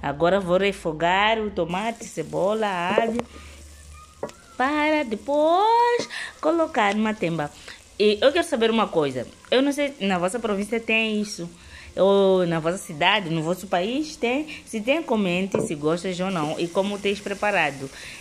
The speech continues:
E para eu ficar a saber, para preparar também dessa forma. Que tal? Já fazes parte da família? Deixaste o seu like? Hum? Já fazes parte? Se fazes parte, muito obrigado. Kanimambo Maitabasa. Aqui já refo-, refoguei, né?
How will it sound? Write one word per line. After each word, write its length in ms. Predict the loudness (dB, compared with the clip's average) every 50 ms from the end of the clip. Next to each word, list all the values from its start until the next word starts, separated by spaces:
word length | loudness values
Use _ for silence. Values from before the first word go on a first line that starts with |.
| -16 -12
E 40 | -4
para 160 | 2 6 6
eu 120 | 6 6
ficar 320 | 6 2 -2 0 0 2 2
a 80 | 2
saber, 580 | 0 0 -2 -2 0 2 2 4 4 4 2 2
para 140 | 0 0 2
preparar 500 | 2 2 2 2 4 4 4 2 2 0
também 280 | -2 0 0 0 0
dessa 200 | 0 0 -2 -4
forma. 520 | -4 0 2 4 4 4 2 2 -2 -2 -4 -6 -10 -16 -16 -16 -18 -18 -16 -8 -4
Que 100 | -2 0
tal? 300 | 2 2 2 2 0 -2
Já 160 | -2 -4 -4
fazes 320 | -2 -2 -4 -4 -4 -6
parte 280 | -2 0 0 0 -2 -2
da 140 | -2 -2 -2
família? 480 | 0 -2 -2 0 0 0 0 2 0 0
Deixaste 340 | 0 0 0 0 0 -2 -2
o 40 |
seu 200 | -4 -2 -2 0
like? 480 | 2 4 6 6 4 4 -2 -6 -6 0 2 2 2 2 0 -6 -8 -4
Hum? 320 | -2 -2 0 0 -2 -4 -4 -4 -4 -4 -6 -10 -14 -18 -20 -20 -20 -12 -8
Já 100 | -6 -6
fazes 300 | -4 -2 -4 -4 -4 -4
parte? 280 | 0 2 2 2 2 -2 -8 -12 -18 -20 -20 -20 -20 -20 -16 -12
Se 100 | -8 -2
fazes 300 | 0 0 0 -2 -4 -8
parte, 280 | -4 -2 -2 -2 -2 -2
muito 280 | 0 0 0 0 -2
obrigado. 480 | -2 0 0 0 0 0 0 -2 -2 -2
Kanimambo 520 | -2 -2 -2 -2 -2 -2 -2 0 0 0 0
Maitabasa. 720 | 0 -2 -4 -4 -4 -4 -4 -4 -6 -6 -8 -10 -14 -14 -14 -14 -18 -18 -16 -16 -16 -16 -16 -16 -12 -8 -6
Aqui 340 | -4 -4 -2 0 0 2
já 140 | 2 2 2
refo-, 360 | 2 2 0 0 -2 -6 -8 -8 -6 -6
refoguei, 640 | -4 -2 -2 -2 -4 -6 -4 0 0 0 0 0
né? 160 | 0 -2 -4